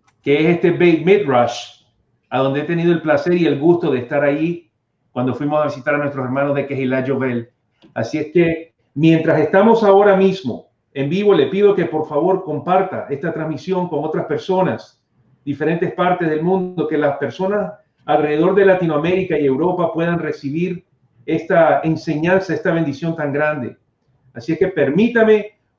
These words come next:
unos minutos mientras nosotros compartimos esta, esta porción y ya vamos a traer a nuestro invitado, que llevamos más de una semana compartiendo este evento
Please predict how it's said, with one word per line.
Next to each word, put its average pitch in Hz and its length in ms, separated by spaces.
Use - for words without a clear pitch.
unos 240 300
minutos 208 460
mientras 151 300
nosotros 170 400
compartimos 170 680
esta, 170 680
esta 156 300
porción 180 640
y 123 100
ya 143 140
vamos 170 200
a 165 60
traer 156 220
a 160 40
nuestro 151 280
invitado, 160 800
que 131 240
llevamos 147 440
más 156 200
de 175 60
una 165 140
semana 156 880
compartiendo 143 600
este 147 160
evento 165 640